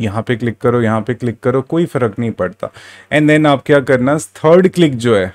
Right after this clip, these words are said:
आपका, जो तीसरा क्लिक है, आप या तो यहाँ पे कर सकते हो या फिर आप यहाँ पे कर सकते हो। जो आपका लास्ट point of support था, आप यहाँ पे कर सकते हो। अगर आप खुद देखो कि अगर आप एक बेसिक चैनल बनाते हो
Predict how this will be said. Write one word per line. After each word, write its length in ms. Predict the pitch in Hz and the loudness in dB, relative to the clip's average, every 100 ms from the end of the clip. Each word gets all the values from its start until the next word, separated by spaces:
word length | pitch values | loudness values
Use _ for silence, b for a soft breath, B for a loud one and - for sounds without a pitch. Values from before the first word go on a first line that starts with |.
| - | -8
आपका, 260 | 104 - | -8 -4
जो 140 | 123 127 | -2 -2
तीसरा 440 | - 120 - 139 | -4 -6 -2 -2
क्लिक 300 | 135 120 101 | -2 -4 -4
है, 60 | 135 | 0
आप 200 | 120 117 | 0 2
या 160 | 113 98 | 0 0
तो 140 | 123 | -2
यहाँ 220 | 107 113 | -2 -4
पे 120 | 117 143 | -4 -2
कर 160 | 147 | -2
सकते 340 | 139 143 - 147 | -4 -8 -4 -2
हो 160 | 123 - b b - | -2 -6 b b -6
या 220 | 110 131 | -4 -4
फिर 220 | 160 160 143 | -4 2 2
आप 180 | 139 | 2
यहाँ 200 | 123 107 | 0 -4
पे 140 | 104 110 | -4 -2
कर 160 | 110 98 | -2 -4
सकते 320 | 110 95 107 | -6 -4 -6
हो। 60 | |
जो 140 | 104 127 | -2 0
आपका 360 | 110 104 135 | -2 -2 -2
लास्ट 640 | 131 110 110 156 - - - _ 123 | 0 2 0 0 -4 -10 -20 _ -4
point 280 | 120 123 | -4 -2
of 100 | 135 120 | -2 -4
support 480 | 117 98 180 190 139 | -6 -2 0 0 0
था, 40 | |
आप 120 | 117 | 0
यहाँ 160 | 120 104 | -2 -4
पे 120 | 117 | -4
कर 160 | 107 107 | -4 -4
सकते 320 | - 95 101 | -4 -10 -8
हो। 100 | 98 B B B | -8 B B B
अगर 200 | 123 147 | -2 4
आप 200 | 156 143 | 4 2
खुद 220 | - 175 156 | -2 -2 2
देखो 340 | 135 117 147 | 2 2 0
कि 120 | 143 | 2
अगर 240 | 135 127 131 | 2 4 2
आप 180 | 131 131 | 4 2
एक 160 | 120 | 0
बेसिक 340 | 110 107 143 131 | -2 -2 -4 -4
चैनल 380 | 135 113 120 | -2 -2 -2
बनाते 460 | 113 107 101 104 156 | -2 -4 -4 -4 -2
हो 220 | 123 117 | 0 -2